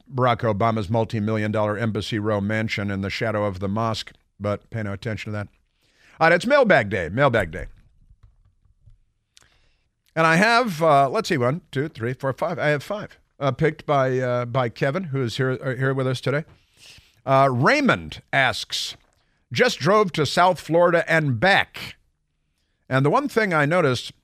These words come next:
was not one billboard exposing leftist ideology. What's going on with the Republican Party not taking advantage by informing the public?" You know, Raymond, that is a great question.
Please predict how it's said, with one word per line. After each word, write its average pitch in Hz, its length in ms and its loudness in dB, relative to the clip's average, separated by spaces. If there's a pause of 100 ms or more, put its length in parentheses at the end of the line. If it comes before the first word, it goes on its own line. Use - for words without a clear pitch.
(400)
was 131 320 4
not 156 440 0
one 165 560 2
billboard 120 760 4
exposing 165 800 0
leftist 156 580 0 (100)
ideology. 135 800 0 (1000)
What's 190 200 0
going 175 260 2
on 165 160 4
with 135 140 -2
the 120 60 -2
Republican 131 520 0
Party 139 320 2
not 151 460 2
taking 180 400 0
advantage 117 640 0
by 139 140 4
informing 185 640 0
the 156 80 2
public?" 202 540 0 (760)
You 147 80 0
know, 165 80 4
Raymond, 165 380 2
that 160 120 4
is 139 140 2
a 139 140 4
great 127 360 2
question. 117 600 -4